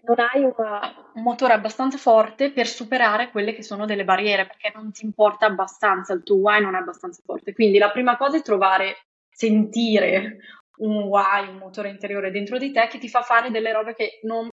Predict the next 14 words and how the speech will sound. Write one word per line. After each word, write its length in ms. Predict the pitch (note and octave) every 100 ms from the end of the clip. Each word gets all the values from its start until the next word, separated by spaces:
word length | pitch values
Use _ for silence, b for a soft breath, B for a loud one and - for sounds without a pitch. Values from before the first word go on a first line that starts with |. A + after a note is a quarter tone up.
| _ -
pensavi 460 | A#3 A3 G#3 G#3
che 80 | G#3+
avresti 300 | F#3+ F3+ G3
mai 160 | F#3+ F#3
fatto. 460 | - - - G3+ - B B B _ _
E 680 | G#3+ G#3 G3+ G3+ G3+ - G#3
da 220 | G#3+ A#3
lì 240 | B3 C4
viene 320 | G3 G#3 G3
anche 200 | F#3+ G3
la 100 | G3
fiducia 320 | F#3+ G3 G3+ C#4
in 120 | C4+
sé. 300 | A#3 C4+